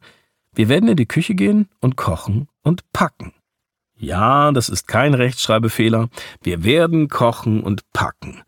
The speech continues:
Nicht etwa kochen und backen. Denn das, was wir heute kochen,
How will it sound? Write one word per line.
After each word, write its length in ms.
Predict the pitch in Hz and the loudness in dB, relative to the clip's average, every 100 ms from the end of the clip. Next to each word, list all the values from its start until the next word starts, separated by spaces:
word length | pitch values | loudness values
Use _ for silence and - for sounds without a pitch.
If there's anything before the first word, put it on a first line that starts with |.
| _ _ _ | _ _ _
Nicht 320 | - 82 87 - | -8 -6 -4 -4
etwa 240 | 143 165 | -2 -4
kochen 380 | - 135 - 143 | -2 -4 0 0
und 180 | 139 - | -2 -2
backen. 400 | 69 - - - _ _ _ _ _ _ | -8 -8 -16 -20 _ _ _ _ _ _
Denn 220 | 107 95 | 0 2
das, 420 | 104 180 190 - - | 2 2 0 -4 -4
was 220 | 87 - | -4 -2
wir 180 | 90 - | -4 0
heute 280 | 165 196 | 0 0
kochen, 540 | 220 - 110 - 107 | -4 -2 -2 -2 -2